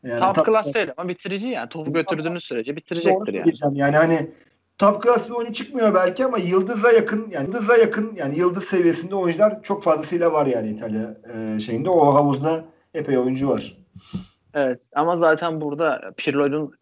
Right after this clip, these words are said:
Speaker 2: muazzam bir performansı var turnuva boyunca. Belki
Speaker 1: Ya.
Speaker 2: İtalya kazansa Pirlo turnuvanın oyuncusu seçilecek belki
Speaker 1: Ya
Speaker 2: yani.
Speaker 1: son bir kez, son bir şunu söyleyeyim.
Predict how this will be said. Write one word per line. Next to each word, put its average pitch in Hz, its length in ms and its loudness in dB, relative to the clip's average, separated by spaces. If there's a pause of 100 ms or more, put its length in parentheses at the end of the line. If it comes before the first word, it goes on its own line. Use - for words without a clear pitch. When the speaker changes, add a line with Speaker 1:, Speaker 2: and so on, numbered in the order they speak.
Speaker 2:
muazzam 143 480 2
bir 127 40 -6
performansı 113 720 -6
var 110 160 -2
turnuva 107 400 -8
boyunca. 110 520 -8
Belki 147 260 -2
Speaker 1:
Ya. - 20 -2
Speaker 2:
İtalya 151 340 -2
kazansa 151 380 -4
Pirlo 156 320 -2
turnuvanın 117 440 -12
oyuncusu 113 360 -20
seçilecek 107 520 -12
belki 117 220 -2
Speaker 1:
Ya 190 120 -6
Speaker 2:
yani. 104 140 -8
Speaker 1:
son 214 240 -4
bir - 80 -16
kez, 220 320 -8
son 214 340 -8
bir 226 200 -8
şunu 208 220 -8
söyleyeyim. 156 520 -2